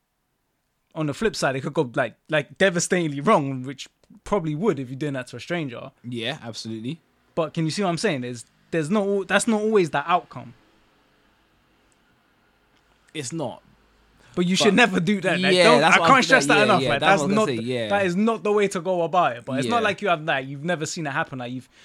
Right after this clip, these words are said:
Speaker 1: you've never seen someone pull out, pull, like, a girl's arm, and, like, you know what I'm saying? "Oh, come here, can, let me talk to you."
Speaker 2: Mm.
Speaker 1: And it's gone one way,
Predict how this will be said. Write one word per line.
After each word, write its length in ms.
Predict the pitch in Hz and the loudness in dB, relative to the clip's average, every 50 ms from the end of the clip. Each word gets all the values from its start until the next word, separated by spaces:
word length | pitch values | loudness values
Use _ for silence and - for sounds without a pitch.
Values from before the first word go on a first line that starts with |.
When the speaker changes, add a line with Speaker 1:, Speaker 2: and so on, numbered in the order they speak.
| - _ | -20 _
Speaker 1:
you've 140 | - 151 143 | -10 -6 -4
never 200 | 170 170 151 160 | -4 -4 -4 -4
seen 220 | - - 190 170 | -4 -4 -4 -6
someone 340 | 151 - 165 151 143 139 139 | -4 -4 -4 -4 -6 -6 -8
pull 180 | 131 151 156 151 | -8 -6 -4 -4
out, 200 | 143 127 - - | -4 -4 -6 -8
pull, 160 | - 165 160 | -6 -4 -2
like, 180 | 151 139 - - | -4 -4 -4 -6
a 60 | 139 | -10
girl's 340 | 123 147 147 139 139 127 - - | -6 -4 -4 -4 -4 -6 -8 -8
arm, 300 | 151 143 127 117 123 110 _ _ _ _ _ _ _ _ _ _ _ _ _ _ _ _ _ - | -8 -6 -6 -8 -10 -18 _ _ _ _ _ _ _ _ _ _ _ _ _ _ _ _ _ -12
and, 100 | 135 143 | -10 -10
like, 140 | 143 139 151 170 | -10 -10 -10 -8
you 60 | 160 | -6
know 100 | 170 170 | -4 -4
what 60 | 160 160 | -4 -4
I'm 60 | 151 | -6
saying? 180 | - 180 156 151 | -8 -8 -8 -8
"Oh, 80 | 147 | -8
come 180 | - - 175 175 | -8 -8 -10 -10
here, 60 | 151 | -10
can, 120 | - 160 160 | -12 -12 -10
let 100 | 156 156 | -10 -10
me 80 | 147 139 | -10 -10
talk 240 | - 185 170 143 | -10 -10 -12 -12
to 120 | - - 123 | -12 -14 -16
you." 140 | 117 117 - _ _ _ - | -16 -16 -18 _ _ _ -10
Speaker 2:
Mm. 240 | 147 147 123 98 90 92 _ _ _ _ _ _ - | -8 -8 -8 -8 -10 -14 _ _ _ _ _ _ -4
Speaker 1:
And 160 | 156 160 160 | -2 0 0
it's 100 | 147 - | -2 -4
gone 220 | - 170 160 156 | -4 -4 -4 -2
one 200 | 151 156 147 147 | -2 -4 -4 -4
way, 320 | 156 175 151 131 123 135 | -2 -2 -2 -2 -4 -10